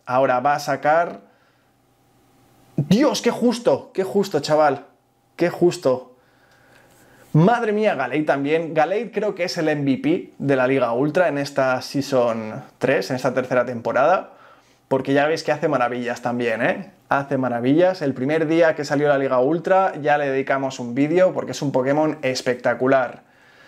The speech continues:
Vale, vamos con la siguiente batalla.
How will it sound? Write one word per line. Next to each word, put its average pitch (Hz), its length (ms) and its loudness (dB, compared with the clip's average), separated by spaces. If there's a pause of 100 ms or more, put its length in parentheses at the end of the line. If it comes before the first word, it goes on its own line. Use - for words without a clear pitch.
(280)
Vale, 147 260 0
vamos 220 300 -4
con 175 240 0
la 147 120 2
siguiente 151 440 -4
batalla. 151 580 0